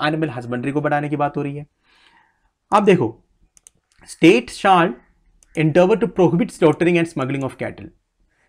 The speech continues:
calves and other milch and draught cattle। State slaughtering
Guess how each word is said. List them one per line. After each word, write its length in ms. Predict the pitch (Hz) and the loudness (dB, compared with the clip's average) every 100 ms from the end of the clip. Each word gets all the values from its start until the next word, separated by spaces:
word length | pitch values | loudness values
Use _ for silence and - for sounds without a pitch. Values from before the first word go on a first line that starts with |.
| _ - | _ 0
calves 320 | 139 160 151 | 2 2 0
and 140 | 135 | -2
other 120 | 135 131 | -2 -4
milch 260 | 123 120 | -4 -4
and 100 | 120 | -6
draught 220 | 110 101 | -8 -10
cattle। 260 | 104 101 95 - | -12 -12 -16 -18
State 580 | - _ 143 160 226 - _ _ _ _ _ | -20 _ 0 2 0 -6 _ _ _ _ _
slaughtering 540 | - 156 139 143 180 | -6 2 2 2 -2